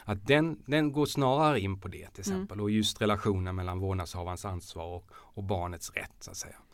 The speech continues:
Speaker 1: Men i det här kunskapsstödet så är det återigen mer resonemang om ja, och okej, hur ska man hantera det här? För det är ändå ett ganska stort avsnitt i kunskapsstödet som just landar i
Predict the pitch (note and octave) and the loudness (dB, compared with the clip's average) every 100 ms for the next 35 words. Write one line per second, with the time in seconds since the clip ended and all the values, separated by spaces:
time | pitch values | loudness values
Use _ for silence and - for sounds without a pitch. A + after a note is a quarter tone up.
0 | - - - - A2+ B2+ C3 C3 D#3+ G3+ | -20 -20 -16 -4 0 2 4 4 4 4
1 | E3 B2+ B2+ A2+ A2 - E3 D#3+ D#3+ C3 | 4 2 4 4 2 2 2 4 4 4
2 | F#3 C#3+ G#2+ D#3 F3 E3 D#3+ D#3+ D#3 E3 | 4 4 4 4 4 4 2 4 4 8
3 | F3+ F#2 G2+ A#2+ G#2+ G2 F#2+ - - - | 6 6 -2 0 0 0 -2 -6 -20 -20
4 | - - A2 A2 D3+ D#3+ B2 F#2+ F2+ C3+ | -14 -2 0 0 -2 0 0 0 -2 -2
5 | C#3 B2+ C3 B2 C#3 E3 D3 B2 F2 - | 0 2 0 -2 0 2 2 0 -2 -6
6 | A2+ A#2+ D#3+ F3 B2 - A#2+ - A#2+ - | 0 4 6 6 4 4 0 0 -6 -2
7 | G#3 G#3+ - C#3 G#2 - G#2 - - C3 | 0 0 0 0 0 0 -6 -10 -8 -2
8 | C3 C#3 C#3+ G2+ - - - F2+ F#2 - | -2 2 2 2 0 -8 -8 -8 -6 -4
9 | A#2 A2+ A#2 B2 C3 A#2 A#2+ E3+ D#3+ G#2+ | 0 0 0 2 4 4 2 2 0 2
10 | G2+ F2+ | 0 -2